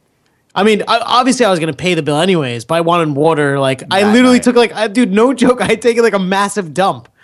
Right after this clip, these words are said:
Speaker 2: No, no,
Speaker 1: Like,
Speaker 2: that's
Speaker 1: before,
Speaker 2: gross. Come on.
Speaker 1: before
Speaker 2: Come on.
Speaker 1: we, we had to go and, like, get water to put in the bowl. I mean, there was a flush, but
Speaker 2: Yeah, that's, that's T-, T M I. Anyway,
Speaker 1: That's why I'm
Speaker 2: uh,
Speaker 1: here. That's
Speaker 2: there's
Speaker 1: why I'm
Speaker 2: two
Speaker 1: here.
Speaker 2: other,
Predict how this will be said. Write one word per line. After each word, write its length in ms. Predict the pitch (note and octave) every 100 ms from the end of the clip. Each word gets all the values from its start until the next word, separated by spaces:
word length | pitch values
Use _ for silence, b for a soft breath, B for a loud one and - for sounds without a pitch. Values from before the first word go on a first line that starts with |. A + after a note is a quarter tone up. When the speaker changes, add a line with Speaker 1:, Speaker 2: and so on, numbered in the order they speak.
| -
Speaker 2:
No, 220 | D#3+ D3
no, 120 | F#3+
Speaker 1:
Like, 100 | D3
Speaker 2:
that's 160 | D#3+ G3
Speaker 1:
before, 140 | B3 A3+
Speaker 2:
gross. 180 | C#4 C4
Come 180 | - B3
on. 260 | C4 C4 A3
Speaker 1:
before 120 | E3+
Speaker 2:
Come 140 | F#3+
on. 220 | G#2 E2+ E2+
Speaker 1:
we, 320 | C4 G3+ F3+ F3+ E3
we 100 | G#3
had 100 | G3+
to 80 | F#3+
go 400 | D#3+ E3+ F#3 F#3
and, 100 | F3+
like, 140 | D#3+
get 180 | C3 E3
water 440 | C#3 D3 D#3+ E3 D#3+
to 80 |
put 220 | D3+ F3+ E3+
in 60 |
the 60 | D3+
bowl. 220 | B2 D#3+
I 80 | E3
mean, 180 | F#3+ E3 b b b
there 80 | F#3
was 180 | G3 D#3+
a 60 |
flush, 460 | C3+ - D3 B2 -
but 180 | - A#2+
Speaker 2:
Yeah, 300 | F2+ D#2+ E2 _ -
that's, 480 | G2+ F2 - - _
that's 520 | F#2+ D#2 - _ _
T-, 220 | - D#3 - -
T 120 | F3+
M 140 | D3+ A2
I. 220 | D2+ D#2 _ _ _ _ _ _
Anyway, 520 | C#3 C3+ G#2 F2+ F2 - b b
Speaker 1:
That's 200 | C#3+ A#2+
why 160 | A#2
I'm 80 | A2+
Speaker 2:
uh, 120 | A2+ D#3+
Speaker 1:
here. 120 | C#3+
That's 280 | - _ _
Speaker 2:
there's 160 | C#3 C3+
Speaker 1:
why 60 | B2
I'm 40 | B2
Speaker 2:
two 140 | G3+
Speaker 1:
here. 80 | G3+
Speaker 2:
other, 480 | E3 D#3 D3+ C#3